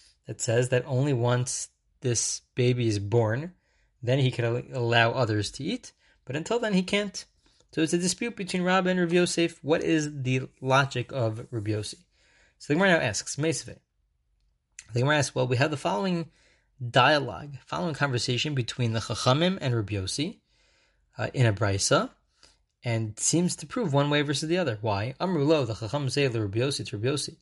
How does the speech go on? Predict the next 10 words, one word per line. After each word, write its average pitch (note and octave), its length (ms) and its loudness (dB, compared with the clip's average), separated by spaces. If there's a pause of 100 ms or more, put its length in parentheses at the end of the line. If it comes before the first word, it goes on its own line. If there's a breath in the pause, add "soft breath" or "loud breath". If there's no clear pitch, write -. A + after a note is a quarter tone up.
(500 loud breath)
Me'achar A2+ 420 4
she'edis G#2+ 380 -6
lano A2 240 -4
bas G#2 220 -2
Yisrael G#2 300 -4
lekohen, C#3+ 580 2
bas C#3+ 220 0
kohen C#3+ 240 -4
lekohen D3 240 -4
mahu. A2 920 -2